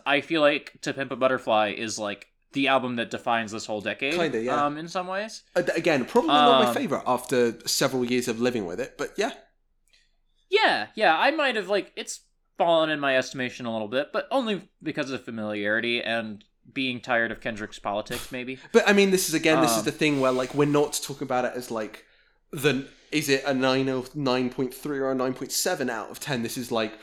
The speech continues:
Speaker 2: you sit with it and you do, like, political critique and, like, how does it fit into the world and the, we, w-, the ability to have a take like yours is the sort of thing that is just complete anathema to any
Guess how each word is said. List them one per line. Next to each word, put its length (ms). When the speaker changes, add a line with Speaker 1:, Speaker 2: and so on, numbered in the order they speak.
Speaker 2:
you 80
sit 340
with 100
it 140
and 80
you 100
do, 200
like, 280
political 400
critique 440
and, 120
like, 180
how 180
does 100
it 80
fit 320
into 160
the 80
world 380
and 100
the, 180
we, 140
w-, 200
the 120
ability 460
to 160
have 240
a 40
take 300
like 220
yours 500
is 220
the 100
sort 300
of 100
thing 280
that 120
is 100
just 160
complete 500
anathema 500
to 160
any 260